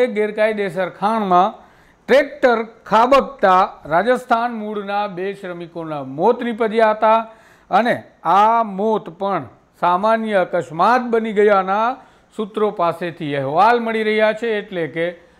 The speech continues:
આ મોતના મામલે પણ તંત્ર, સરકાર, પોલીસ વિભાગ ભેદી મૌન સેવી રહ્યું છે. તાજેતરની જ હું તમને એક વાત કરું, તો બે મહિના પહેલાં જ અમને જે સૂત્રોએ માહિતી આપી છે, એ પ્રમાણે ખાખરાળા ગામની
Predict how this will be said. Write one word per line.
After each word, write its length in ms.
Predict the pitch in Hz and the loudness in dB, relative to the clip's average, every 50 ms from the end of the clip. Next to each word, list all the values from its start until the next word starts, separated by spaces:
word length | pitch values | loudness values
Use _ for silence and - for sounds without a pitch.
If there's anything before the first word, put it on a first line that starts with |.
| _ - | _ -4
આ 180 | 147 147 151 151 | -2 0 0 0
મોતના 480 | 165 185 202 202 196 190 170 160 151 | 0 -2 -2 -2 -2 -2 -2 -2 -2
મામલે 420 | 147 160 170 180 175 170 160 147 131 | 0 0 0 0 0 0 -4 -4 -4
પણ 260 | - 160 156 139 107 - - _ _ _ _ _ _ - 208 | -2 -4 -4 -4 -4 -8 -18 _ _ _ _ _ _ 0 2
તંત્ર, 340 | 226 247 262 247 - 233 233 233 233 233 - - | 2 2 2 0 0 4 4 4 4 4 2 0
સરકાર, 500 | 202 185 180 - 196 202 202 202 202 202 185 196 | -2 -2 0 2 2 4 6 4 4 2 0 -6
પોલીસ 300 | 180 180 180 175 - - | -8 -6 -6 -6 -8 -8
વિભાગ 420 | 160 151 139 147 156 151 139 117 98 92 - _ _ _ _ _ _ - | -10 -10 -2 0 2 2 2 0 -4 -10 -18 _ _ _ _ _ _ 0
ભેદી 360 | 156 180 185 160 156 151 151 147 | 2 2 2 2 0 0 -2 -2
મૌન 300 | 147 151 147 143 135 127 | -2 -2 -2 -2 -4 -6
સેવી 380 | - - 120 117 113 113 107 107 | -6 -6 -6 -6 -6 -6 -8 -8
રહ્યું 260 | 104 104 101 101 98 _ | -8 -8 -10 -12 -14 _
છે. 100 | - 104 101 - _ _ _ _ - - - - - - _ - _ - | -20 -20 -20 -20 _ _ _ _ -20 -20 -20 -20 -20 -20 _ -18 _ 2
તાજેતરની 680 | 208 226 247 302 311 311 311 285 285 269 262 311 320 277 | 2 4 6 4 4 4 4 4 6 6 6 6 4 4
જ 40 | 247 | 4
હું 140 | 240 254 247 | 2 2 2
તમને 300 | 247 226 226 226 220 196 | 0 -2 0 0 0 2
એક 40 | 185 | 4
વાત 320 | 190 196 208 226 214 - | 4 4 4 4 2 2
કરું, 340 | 220 214 226 240 247 254 247 | 2 2 4 4 2 2 2
તો 120 | 247 233 | 2 4
બે 200 | 214 226 240 240 | 4 6 4 4
મહિના 360 | 233 226 226 214 214 214 196 190 | 4 2 -2 -2 0 0 -2 -2
પહેલાં 520 | 208 202 196 196 202 208 214 220 226 220 | -2 -4 -2 0 2 4 4 4 2 2
જ 40 | 226 | -2
અમને 320 | 202 190 190 190 190 185 | -6 -6 -8 -8 -8 -8
જે 220 | 170 180 180 156 - | -8 -8 -10 -10 -10
સૂત્રોએ 560 | - 202 185 _ - 240 262 262 262 254 240 220 | -14 -16 -16 _ 0 2 4 6 6 4 2 2
માહિતી 460 | 208 202 190 185 185 165 180 170 160 | 0 0 0 0 -2 -4 -4 -2 0
આપી 300 | 156 156 156 160 151 135 | 0 0 -2 -6 -12 -10
છે, 260 | - 175 180 190 - - - | -8 -8 -8 -8 -10 -8 -4
એ 140 | 175 180 | -2 -2
પ્રમાણે 520 | 165 165 156 151 143 135 127 123 127 139 160 190 214 - _ _ _ _ - - - - _ _ - | -2 -2 -4 -4 -4 -2 -2 -2 0 -2 -2 -4 -6 -14 _ _ _ _ -20 -20 -20 -20 _ _ 0
ખાખરાળા 580 | 196 220 247 247 - 277 294 302 294 302 294 269 | 2 2 2 4 4 2 4 6 4 4 4 4
ગામની 440 | 262 254 247 247 240 247 262 262 | 4 2 2 2 0 -2 0 2